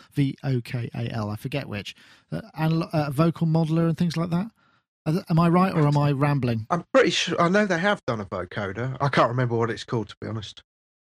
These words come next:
Speaker 2: Uh, they did that verse in, what was it, Terror and other, yeah, other bits and pieces.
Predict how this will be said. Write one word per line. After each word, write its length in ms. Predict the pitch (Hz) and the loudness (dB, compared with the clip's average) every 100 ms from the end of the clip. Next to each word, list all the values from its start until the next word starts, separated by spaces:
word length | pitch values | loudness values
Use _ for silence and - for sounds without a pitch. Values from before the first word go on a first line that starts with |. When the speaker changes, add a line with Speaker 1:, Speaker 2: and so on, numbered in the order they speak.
| - | 0
Speaker 2:
Uh, 120 | 135 | 2
they 140 | 139 | 2
did 160 | 147 131 | 0 0
that 160 | 120 107 | -2 0
verse 320 | 123 120 131 | -2 0 0
in, 220 | 123 117 | -2 -2
what 80 | 110 | -4
was 120 | 104 | -4
it, 120 | - _ - | -8 _ -6
Terror 580 | - 135 127 127 127 113 | 0 2 2 2 2 0
and 220 | 107 107 _ _ _ - | -4 -12 _ _ _ -6
other, 320 | 113 110 104 - _ | -2 0 -2 -8 _
yeah, 180 | 120 107 | 0 0
other 160 | 117 113 | 0 0
bits 220 | - - | -2 -8
and 80 | 104 | -6
pieces. 420 | 107 104 107 - | -4 -4 -6 -12